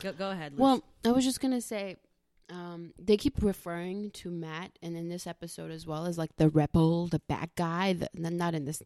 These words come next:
Speaker 2: in these two episodes, the, the, the, the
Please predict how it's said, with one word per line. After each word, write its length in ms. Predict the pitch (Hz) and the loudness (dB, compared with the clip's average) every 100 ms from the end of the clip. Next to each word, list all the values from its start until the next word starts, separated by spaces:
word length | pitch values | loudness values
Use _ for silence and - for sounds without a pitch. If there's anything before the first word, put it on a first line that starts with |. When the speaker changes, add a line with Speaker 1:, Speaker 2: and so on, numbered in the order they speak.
| - - | -14 -2
Speaker 2:
in 180 | 165 160 | 2 4
these 180 | 156 | 2
two 140 | - 156 | 2 0
episodes, 560 | 143 175 185 185 190 - - - - _ | 2 0 2 0 -2 -12 -20 -20 -20 _
the, 300 | 170 165 156 - | 0 2 0 -2
the, 300 | 156 147 - | -2 -2 -4
the, 300 | 156 156 151 | -4 -4 -2
the 260 | 160 151 | -4 -4